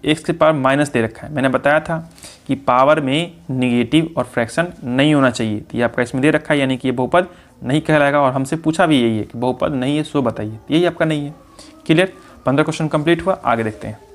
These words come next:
सोलहवें क्वेश्चन में है कि बहुपद वाई स्क्वायर माइनस सिक्स वाई प्लस आठ का घात कितना होगा? बस घात पूछा है, तो वेरिएबल देखिए वाई है, वाई के पावर कितना मैक्सिमम दे रखा है? दो, यानी इसका घात कितना होगा बच्चों? दो हो जाएगा इसका घात। नेक्स्ट क्वेश्चन देखते हैं।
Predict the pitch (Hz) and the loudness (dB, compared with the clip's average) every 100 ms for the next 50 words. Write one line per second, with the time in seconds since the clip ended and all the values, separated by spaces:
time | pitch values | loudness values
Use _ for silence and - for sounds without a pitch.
0 | - _ - _ _ _ _ _ _ _ | -20 _ -20 _ _ _ _ _ _ _
1 | _ _ - _ _ _ _ - 143 170 | _ _ -20 _ _ _ _ -2 0 2
2 | 170 165 156 135 143 - 123 127 135 - | 0 0 0 2 0 -2 -2 0 2 2
3 | 165 131 135 156 156 - - 131 135 123 | 2 4 4 4 2 -2 0 2 2 0
4 | 127 127 - 160 - 127 127 131 - - | 0 -4 -6 -10 -2 0 0 -2 -4 -4
5 | - 135 139 143 123 120 123 123 117 110 | 0 0 0 -2 -2 0 -2 -2 -4 -4
6 | 107 120 165 - 143 151 - 123 113 110 | -2 -2 -2 2 4 4 0 -6 -6 -8
7 | - - - - - 123 127 143 160 151 | -12 -20 -20 -12 -8 -2 2 4 4 2
8 | - 156 135 143 156 156 123 131 135 143 | 2 4 4 2 -2 -2 -2 0 0 2
9 | 139 139 131 143 143 135 147 139 139 143 | 4 2 -2 0 0 0 0 0 0 0
10 | 123 139 160 123 117 120 113 123 - 131 | 0 -2 -2 -4 -4 -6 -2 -2 -2 -2
11 | 135 131 131 185 - - _ - 117 127 | 0 0 -2 -4 -6 -10 _ -10 0 0
12 | 120 117 113 120 110 113 - _ _ _ | 2 0 0 -2 -10 -12 -18 _ _ _
13 | 127 160 - 165 160 143 143 143 | -2 -2 0 -2 0 -2 -2 -2